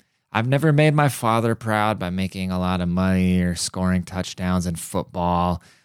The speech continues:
or, uh, getting married or having a thriving career or just being a overall upstanding citizen. I've never made my father proud, okay? But I think,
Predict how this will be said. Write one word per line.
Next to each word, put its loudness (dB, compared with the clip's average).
or, 0
uh, -2
getting 0
married 2
or -2
having -6
a -2
thriving -2
career 0
or -6
just -12
being 0
a 0
overall 0
upstanding -6
citizen. -4
I've 2
never 4
made 4
my 2
father -2
proud, -10
okay? -4
But 0
I -2
think, -4